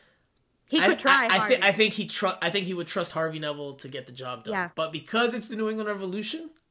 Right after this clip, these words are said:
Speaker 2: and because it's Bruce Arena,
Speaker 1: Yeah.
Speaker 2: who Phil Neville has waxed poetry on and talked about how, how much of a, how much he admires him, I think it'll be Christopher McVay.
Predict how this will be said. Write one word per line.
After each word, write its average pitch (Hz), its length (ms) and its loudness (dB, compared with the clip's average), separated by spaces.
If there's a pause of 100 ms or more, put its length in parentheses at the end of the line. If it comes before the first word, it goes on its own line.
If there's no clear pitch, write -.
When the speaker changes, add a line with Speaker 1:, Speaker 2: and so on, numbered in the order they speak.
(280)
Speaker 2:
and 160 120 -10
because 156 220 -2
it's 165 100 -10
Bruce 185 200 -4
Arena, 175 240 -2
Speaker 1:
Yeah. 185 40 0
Speaker 2:
who 156 120 -6
Phil 156 200 -8
Neville 151 240 -6
has 131 260 -10
waxed 147 320 -6
poetry 180 400 -6
on 190 240 -2
and 139 140 -14 (280)
talked 135 220 -12
about 139 240 -8
how, 131 200 -6
how 127 120 -6
much 131 320 -10
of 127 180 -10
a, 120 120 -8 (100)
how 127 100 -10
much 127 180 -12
he 127 140 -10
admires 175 420 -4
him, 220 260 -6 (800)
I 156 160 2
think 156 280 -6
it'll 139 160 -6
be 131 80 -12
Christopher 127 420 -14
McVay. 113 320 -16